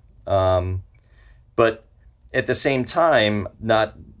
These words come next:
you know, certainly drop any of the quality that I needed to do. So the pilot took a little longer. <laughs> The pilot took a little longer on my part. You know, I was worried, um, how I'd be able to pull it off.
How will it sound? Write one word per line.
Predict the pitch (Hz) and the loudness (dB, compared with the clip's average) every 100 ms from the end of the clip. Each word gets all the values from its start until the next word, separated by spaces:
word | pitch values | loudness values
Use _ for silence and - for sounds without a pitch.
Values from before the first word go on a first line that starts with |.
| 113 | -8
you | 113 | -4
know, | 92 | -4
certainly | - 131 107 | -4 -6 -2
drop | 98 101 101 | 2 2 2
any | 98 92 | -4 -4
of | 87 | -6
the | |
quality | 92 120 127 131 95 | -4 2 2 2 0
that | 87 | -2
I | 87 | -4
needed | 90 85 | -4 -8
to | 82 | -10
do. | 78 | -10
So | - | -8
the | 113 | -8
pilot | 110 180 185 120 - | -2 2 2 0 -4
took | 131 | -6
a | |
little | 110 95 | -4 -2
longer. | 92 90 80 65 - | -2 -2 -4 -14 -14
<laughs> | - - - | -12 -12 -2
The | - - 160 - | -2 -2 -6 -2
pilot | 135 127 131 | 2 2 0
took | 131 | 0
a | 127 | 0
little | 120 | 2
longer | 120 110 | 2 2
on | 101 | 2
my | 101 104 | 2 0
part. | 110 101 90 - - _ _ | 0 -2 -4 -14 -20 _ _
You | 87 90 | -10 -4
know, | |
I | 107 | -2
was | 104 92 | -2 2
worried, | 110 82 78 80 - - | 2 2 -2 -10 -16 -4
um, | 87 82 82 82 95 - | -2 0 -2 -6 -12 -10
how | 98 98 | 0 2
I'd | 95 | 2
be | 90 | -2
able | 85 | -4
to | 85 | -6
pull | - 87 | -8 -2
it | 92 | 2
off. | 117 95 90 | 2 2 -2